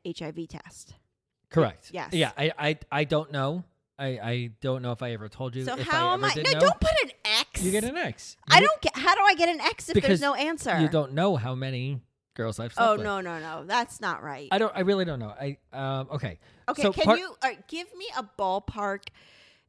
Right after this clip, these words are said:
Speaker 1: in the tens?
Speaker 2: I don't know. I really
Speaker 1: No,
Speaker 2: don't, I don't
Speaker 1: no, that's not fair. You have to know,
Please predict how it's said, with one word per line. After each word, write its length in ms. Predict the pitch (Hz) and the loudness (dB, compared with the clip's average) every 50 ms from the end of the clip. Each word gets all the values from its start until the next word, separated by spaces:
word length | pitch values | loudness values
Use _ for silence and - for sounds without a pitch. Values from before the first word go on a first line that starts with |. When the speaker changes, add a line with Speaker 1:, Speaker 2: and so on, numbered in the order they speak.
| _ - | _ -6
Speaker 1:
in 140 | 220 220 | -6 -4
the 80 | 214 202 | -4 -6
tens? 840 | 180 - - 208 175 156 123 - - _ _ - - - - - _ _ _ - | -8 -8 -8 -8 -6 -8 -8 -12 -16 _ _ -20 -20 -20 -20 -20 _ _ _ -2
Speaker 2:
I 80 | 156 | 0
don't 160 | 147 190 185 | 2 4 4
know. 240 | 185 208 202 139 90 - - | 4 2 0 -2 -6 -8 -8
I 40 | 151 | -2
really 160 | 151 165 165 | 0 2 2
Speaker 1:
No, 60 | 160 160 | 2 2
Speaker 2:
don't, 120 | 165 - | -2 -4
I 60 | - | -4
don't 120 | 156 170 175 | -4 -4 -4
Speaker 1:
no, 140 | 175 339 339 | -4 -8 -8
that's 300 | 359 381 392 - - - | -8 -10 -10 -12 -12 -10
not 240 | 339 311 254 - | -8 -8 -8 -10
fair. 320 | - - - 220 185 170 175 | -10 -6 -2 0 2 2 0
You 180 | 202 208 311 | -2 -2 -4
have 240 | 415 - 508 539 539 - | -6 -4 -6 -10 -8 -8
to 120 | - 415 | -8 -8
know, 640 | 277 262 226 214 208 202 196 190 185 185 180 185 | -6 -6 -4 -2 0 0 0 0 0 0 -2 -4